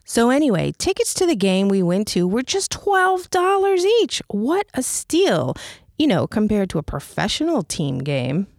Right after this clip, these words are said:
And if you're a photographer looking to get some action shots, there's no better place to build your portfolio than at a college or high school sports game, or maybe, maybe your little one is in a little league of some sort.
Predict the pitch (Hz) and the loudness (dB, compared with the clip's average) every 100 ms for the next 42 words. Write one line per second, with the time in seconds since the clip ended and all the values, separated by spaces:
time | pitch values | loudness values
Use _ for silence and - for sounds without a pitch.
0 | _ 214 233 240 240 285 330 - 165 165 | _ 0 0 0 0 0 0 -2 -2 -2
1 | 165 160 180 185 175 185 180 175 165 151 | -2 -4 -2 -2 -2 -2 0 -2 -4 -4
2 | 147 143 151 160 160 202 208 - - - | -2 -4 -2 -4 -2 0 -2 -4 -14 -20
3 | - - 262 269 262 277 294 302 311 294 | -6 0 2 2 2 2 4 2 2 2
4 | 277 262 - 220 220 - 208 175 208 226 | 2 -2 -2 0 0 -2 -2 0 0 0
5 | 226 233 - 202 - 247 285 247 190 190 | 0 -2 -2 -4 -2 -2 0 2 2 2
6 | 185 202 208 214 208 214 214 - - 196 | 0 0 0 -2 -2 -2 -4 -6 -4 -2
7 | 226 233 247 233 - 196 - - 233 226 | 0 0 -2 -2 -2 -2 -4 -2 0 0
8 | 233 - - 339 - - 208 196 208 226 | -2 -4 -2 -2 -2 -2 0 2 2 2
9 | 233 247 247 - - - 220 240 247 233 | 2 0 -2 -8 -18 -2 0 2 2 2
10 | 226 220 233 240 226 208 202 208 - 196 | 2 0 0 2 2 0 0 -4 0 0
11 | 190 180 208 202 196 196 196 208 226 202 | 0 -2 -2 0 2 2 2 0 0 0
12 | 190 170 160 - 170 165 - 143 123 | 0 0 -2 -2 -2 -2 -2 -2 -2